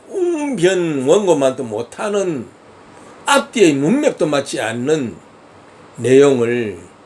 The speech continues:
연설문 초안자가 얼마나 무지한지 실로 앞날이 캄캄할 뿐입니다.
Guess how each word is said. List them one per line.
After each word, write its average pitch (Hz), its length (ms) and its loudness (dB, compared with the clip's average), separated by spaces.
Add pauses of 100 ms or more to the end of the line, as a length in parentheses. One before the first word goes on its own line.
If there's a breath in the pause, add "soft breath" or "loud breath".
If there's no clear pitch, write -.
(1400)
연설문 170 1000 4
초안자가 135 720 -4
얼마나 - 600 -8
무지한지 208 800 -2 (840 loud breath)
실로 139 600 4 (280)
앞날이 117 540 -6
캄캄할 - 560 -8
뿐입니다. 95 680 -8